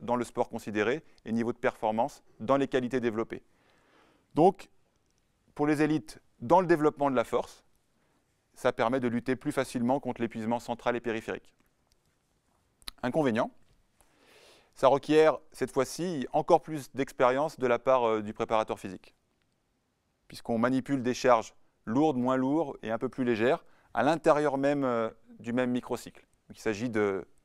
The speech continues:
trouver les bonnes charges et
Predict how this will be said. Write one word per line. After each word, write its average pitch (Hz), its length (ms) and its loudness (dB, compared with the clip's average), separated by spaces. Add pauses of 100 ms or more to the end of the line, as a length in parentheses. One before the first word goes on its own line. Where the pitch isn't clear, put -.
trouver 123 260 -2
les 117 80 0
bonnes 110 160 -4
charges 127 340 2 (1400)
et 98 560 -8